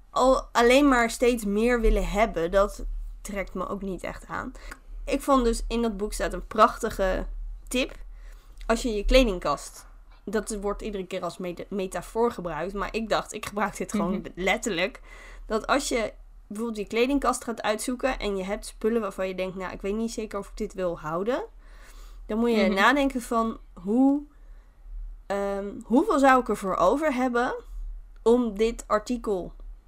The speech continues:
Speaker 1: te krijgen als ik het nog niet had? Zou ik er, zou ik er echt geld voor willen uitgeven of zou ik zoiets hebben van, nou, laat me zitten?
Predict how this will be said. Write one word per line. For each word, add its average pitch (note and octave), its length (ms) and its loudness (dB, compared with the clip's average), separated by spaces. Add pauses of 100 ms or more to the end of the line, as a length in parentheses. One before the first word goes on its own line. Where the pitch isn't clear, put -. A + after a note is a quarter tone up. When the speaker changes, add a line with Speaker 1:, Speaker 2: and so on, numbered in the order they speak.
(160)
Speaker 1:
te E3+ 360 -2 (580)
krijgen A3 460 2
als A#3 160 2
ik - 60 -10
het G#3+ 100 -4
nog G#3 160 -2
niet A3 200 -4
had? - 360 -2 (680)
Zou G#3+ 340 4
ik - 80 -6
er, - 280 -2
zou B3+ 280 6
ik C4 80 -2
er A#3 100 4
echt A3 240 0
geld A3+ 260 4
voor F#3 160 -4
willen F3 320 -2
uitgeven F3 540 -6
of F3+ 160 -8
zou F#3 180 -4
ik F3+ 100 -12
zoiets F3+ 220 -10
hebben F3+ 200 -6
van, F3 80 -6
nou, F3 160 -6
laat F3 140 -6
me F3+ 80 -10
zitten? G3+ 300 -8